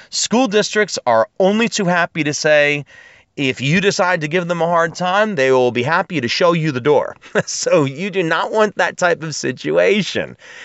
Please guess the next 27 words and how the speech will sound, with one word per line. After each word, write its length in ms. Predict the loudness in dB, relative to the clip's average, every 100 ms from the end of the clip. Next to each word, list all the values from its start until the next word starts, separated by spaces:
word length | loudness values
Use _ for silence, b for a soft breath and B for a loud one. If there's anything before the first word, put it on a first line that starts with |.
| B B
It's 320 | 0 0 0 -6
really 640 | -2 2 4 4 4 4
important 840 | 2 0 2 2 2 0 -8 -10 b b
that 460 | -6 -2 0 -2 -4 _ _ _
you 260 | -8 -2 -2 -2
ask 520 | -2 -2 -4 -10 -16 _ _ _ _ _ _ _ _
all 320 | 4 6 6
these 400 | 2 0 -4 -6
questions, 760 | -12 -6 -2 -2 -4 -8 -8 -10 -4
everything 540 | -2 0 -4 -2 -2
that 180 | 2 2
I'm 120 | 0
saying, 420 | -2 -4 -2 -2 -4 B B
even 380 | -2 2 2 2
the 80 | 0
things 380 | 0 0 0 2
I 100 | 2
was 200 | 2 0
mentioning 460 | -4 -2 -4 -2
about 220 | 0 0 0
the 60 |
leave 380 | -4 -2 -2 0
replacement 640 | -2 -2 -2 -2 -4 -4
and 100 | -4
the 60 | -4
stipend 580 | -2 -2 -2 -2 -6 -6
positions, 540 | -4 -4 -4 -10